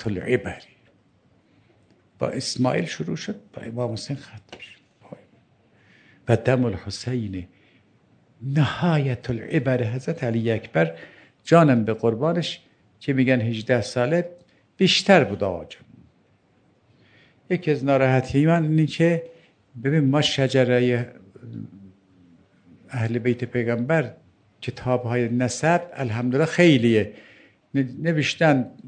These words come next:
بس بنده شنیدید که من از اولاد قمر بنی هاشم سلام الله علیه هم حرف زدم. در انشالله که زنده باشم یه چه جمله خواهم گفت تا شب تاسوعا.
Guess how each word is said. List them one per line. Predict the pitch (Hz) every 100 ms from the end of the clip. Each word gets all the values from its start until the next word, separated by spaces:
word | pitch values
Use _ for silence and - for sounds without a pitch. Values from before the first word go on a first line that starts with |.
| - 123
بس | 143
بنده | - 135 131
شنیدید | 151 139 135 151 135
که | -
من | 127 127 107 - - _ _ _ _ _ _
از | - 131
اولاد | 135 135 131 127 151 143
قمر | 127 123 127 123
بنی | 120 120
هاشم | 107 120 117 170 151
سلام | - 120 117
الله | 120
علیه | 143
هم | 151
حرف | 131 135 156 -
زدم. | - 135 160
در | 139 131 107 - _ _ _ -
انشالله | 185 170 143 139
که | 123
زنده | 123 120 120
باشم | 117 113 143
یه | 135
چه | 131 -
جمله | 135 127 127
خواهم | - 117 143 175
گفت | 156 - - _ _ _ _ _ _ _ _
تا | 135
شب | - 123
تاسوعا. | 127 127 120 - 117 98